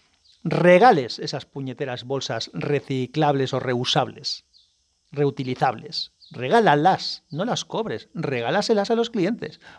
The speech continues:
por lo menos a los que te compran un mínimo, o cada tres facturas presentas las tres tickets de las últimas compras y si supera no sé qué cantidad,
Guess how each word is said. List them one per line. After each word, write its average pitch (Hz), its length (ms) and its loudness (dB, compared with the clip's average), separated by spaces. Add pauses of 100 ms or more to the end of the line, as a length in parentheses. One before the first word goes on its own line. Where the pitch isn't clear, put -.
(120)
por 139 120 -4
lo 127 60 -4
menos 180 180 -4
a 247 60 4
los 196 80 -2
que 185 100 0
te 151 80 0
compran 175 400 2
un 156 160 2
mínimo, 190 460 2 (340)
o 156 140 6
cada 135 280 2
tres 196 380 -2
facturas 214 680 0 (180)
presentas 180 540 -2
las 180 200 0
tres 175 240 -6
tickets 151 340 0
de 127 140 0
las 120 200 -4
últimas 175 360 0
compras 196 400 0
y 165 60 0
si 143 120 -4
supera 175 420 0
no 147 100 -4
sé - 220 -8
qué 175 140 -6
cantidad, 190 500 -2